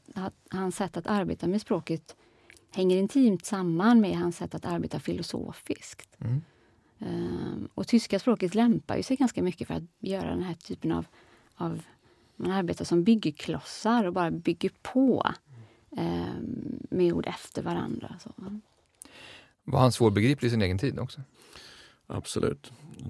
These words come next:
Speaker 3: Den, den här Schopenhauer som, eh, vi tog, det finns ju ett yttrande av honom som, Schopenhauer som låter ungefär på det här viset, att av, eh, Kant lärde sig de tyska filosoferna att man kan uttrycka sig svårbegripligt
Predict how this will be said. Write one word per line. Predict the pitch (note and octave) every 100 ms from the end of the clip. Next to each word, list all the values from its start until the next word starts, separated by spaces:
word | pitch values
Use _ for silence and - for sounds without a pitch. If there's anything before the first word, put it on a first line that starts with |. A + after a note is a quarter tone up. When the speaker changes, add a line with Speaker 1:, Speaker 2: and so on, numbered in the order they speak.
| F#2+ G#2+ _
Speaker 3:
Den, | B2+ G2
den | G2+ F2+
här | F#2+ F2+
Schopenhauer | F2 G#2 - F#2+ G2+
som, | G2 F#2+ F2 E2+
eh, | F2 - - - - -
vi | -
tog, | - F#2 E2+ - - -
det |
finns | G2 G2
ju | G2
ett | G2 -
yttrande | - G#2 - F#2
av | F#2+
honom | F2 E2
som, | F2 E2+ - G2+ F2+ E2+ A2
Schopenhauer | F#2+ F2+ F2
som | -
låter | F2 F2 - F#2
ungefär | F2+ F#2
på | F#2
det | F#2
här | G2+
viset, | G#2+ G2 -
att | F2+ - - - - - -
av, | G#2+ F#2 E2+ F#2
eh, | G2
Kant | F#2 B2+ D3+ G2+ - - - _ _ -
lärde | G#2+ A2+ F#2 F2+
sig | - F2
de | F#2
tyska | G2 F#2+ -
filosoferna | F#2 G2 - G#2 - F2
att | F#2
man | G2
kan | G2
uttrycka | G2 - - F#2+
sig | F2+
svårbegripligt | F2+ G#2+ E2 F2+ G#2 A2 G2 -